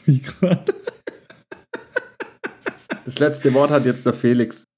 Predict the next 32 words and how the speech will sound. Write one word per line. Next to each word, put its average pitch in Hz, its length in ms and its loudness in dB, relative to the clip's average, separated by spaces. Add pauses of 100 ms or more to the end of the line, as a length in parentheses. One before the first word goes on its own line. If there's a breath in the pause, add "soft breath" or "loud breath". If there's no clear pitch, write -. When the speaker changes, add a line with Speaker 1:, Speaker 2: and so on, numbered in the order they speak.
Speaker 1:
Okay. 113 280 -6
Speaker 2:
Tschüss. 180 640 6
Speaker 1:
Also 104 320 0
gut, 98 220 -4
jetzt 107 240 -4
nochmal 107 420 -2
serious. 117 680 -2
Ähm, 101 460 -4 (340)
ich 113 220 -2
wünsche 104 260 0
euch 95 120 -4
natürlich 90 420 -6
auch 92 280 -6
wunderschöne 101 680 -4
Weihnachten, 90 680 -6
wunderschönen 92 520 -4
guten 92 280 -6
Rutsch 87 280 -6
und 87 100 -8
einen 90 160 -6
gesunden 101 400 -2
Rutsch. 92 500 -10
Bleibt - 280 -12
gesund, - 480 -8 (640 soft breath)
äh, 95 460 -6
achtet 101 360 -6
auf 82 200 -8
euch, 90 320 -8
achtet 87 400 -10
auf 87 320 -8
andere 90 720 -6
und 82 460 -10